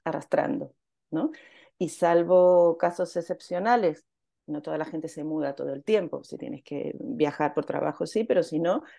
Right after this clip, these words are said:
lo normal es que vivas en tu casa X años y las cosas se van quedando, pero no se van quedando. Las dejamos nosotros, las guardamos nosotros, las tal,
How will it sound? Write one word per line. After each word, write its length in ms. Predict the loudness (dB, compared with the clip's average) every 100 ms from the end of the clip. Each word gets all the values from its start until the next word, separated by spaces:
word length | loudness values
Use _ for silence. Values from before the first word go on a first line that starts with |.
| _ _ _ -8
lo 100 | -4
normal 340 | -2 0 2
es 80 | 0
que 120 | -2
vivas 280 | -2 -2 -6
en 80 | -8
tu 120 | -8
casa 440 | -6 -6 -8 -10 _
X 500 | -2 -2 -6 -8 -8
años 640 | -4 -2 2 2 2 -2 -6
y 60 |
las 140 | -10 -8
cosas 320 | -8 -6 -8
se 160 | -2 0
van 260 | 2 0
quedando, 500 | -2 2 4 2 -2
pero 160 | -2 -4
no 200 | -4 -8
se 240 | -6 -4
van 240 | 0 0 -2
quedando. 460 | -4 -4 -6 -12 _ _ _ _ _ _ _ _ _ _ _ _ _ _ _ _ _ -14
Las 160 | -12
dejamos 320 | -10 -6 -6 -6
nosotros, 400 | -4 -4 -4 _ _
las 120 | -14 -6
guardamos 400 | -2 0 -2 -4
nosotros, 640 | -6 0 0 2 0 -2
las 200 | -4 -10
tal, 320 | -4 -2 -2